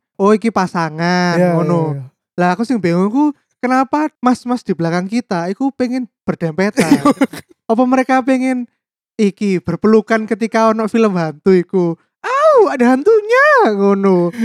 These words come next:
Speaker 2: Iya, bener, bener, bener, bener.
Speaker 1: Lek pacaran kan ya ancen wis jelas ya pengen memel, pengen
Speaker 2: Betul.
Speaker 1: berpelukan pada saat menonton film horor. Ya ero, iku film horor. Tapi kan kene kudu iki ya,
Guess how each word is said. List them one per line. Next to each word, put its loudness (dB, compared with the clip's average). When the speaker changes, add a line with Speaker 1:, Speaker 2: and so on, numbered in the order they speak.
Speaker 2:
Iya, 2
bener, 0
bener, -6
bener, -12
bener. -16
Speaker 1:
Lek 0
pacaran 2
kan -6
ya 2
ancen -2
wis -8
jelas 0
ya 0
pengen -2
memel, 0
pengen -2
Speaker 2:
Betul. -20
Speaker 1:
berpelukan 0
pada -2
saat -6
menonton -6
film -6
horor. -4
Ya 0
ero, 2
iku 0
film 0
horor. -4
Tapi -4
kan -2
kene 0
kudu 2
iki 2
ya, -2